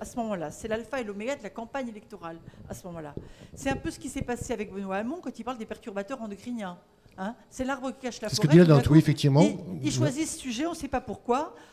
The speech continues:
Speaker 1: À d'autres occasions, ça a été l'énergie, le climat ou autre, euh, passons. Et donc, euh,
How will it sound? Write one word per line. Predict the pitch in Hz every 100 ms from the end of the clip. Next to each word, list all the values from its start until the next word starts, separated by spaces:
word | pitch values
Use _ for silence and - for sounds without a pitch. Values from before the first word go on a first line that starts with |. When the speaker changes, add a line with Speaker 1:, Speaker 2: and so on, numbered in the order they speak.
| -
Speaker 1:
À | 240
d'autres | 247 311 254 240
occasions, | 220 196 262
ça | 277 220
a |
été | 208
l'énergie, | 208 196 170 160 214 226
le |
climat | - 190 196 214
ou | 190 226
autre, | 247 -
euh, | 190 175 170 175 -
passons. | 202 - 147 - _ _ - - - _ -
Et | 269
donc, | 311 277
euh, | 214 180 - 190 180 175 135